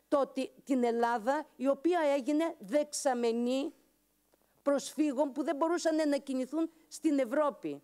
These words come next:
Δουβλίνο δύο. Το Δουβλίνο δύο είχε δύο υποχρεώσεις. Επιστροφή στη χώρα από την οποία μπήκανε, ε, στην, ε, στην Ευρώπη,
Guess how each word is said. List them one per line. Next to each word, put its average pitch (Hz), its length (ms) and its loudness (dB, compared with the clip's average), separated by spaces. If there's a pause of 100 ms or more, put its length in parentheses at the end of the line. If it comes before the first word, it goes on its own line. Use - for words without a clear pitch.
(680)
Δουβλίνο 320 640 0
δύο. 240 540 0 (460)
Το 294 140 2
Δουβλίνο 330 460 2
δύο 320 300 0
είχε 311 300 0
δύο 247 240 0
υποχρεώσεις. 208 760 -2 (200)
Επιστροφή 254 680 -2
στη 262 180 -10
χώρα 202 300 2
από 190 200 -2
την 190 140 0
οποία 196 260 0
μπήκανε, 170 580 -6 (460)
ε, 180 360 0
στην, 202 340 -4
ε, 170 280 0
στην 226 220 -4
Ευρώπη, 220 520 -2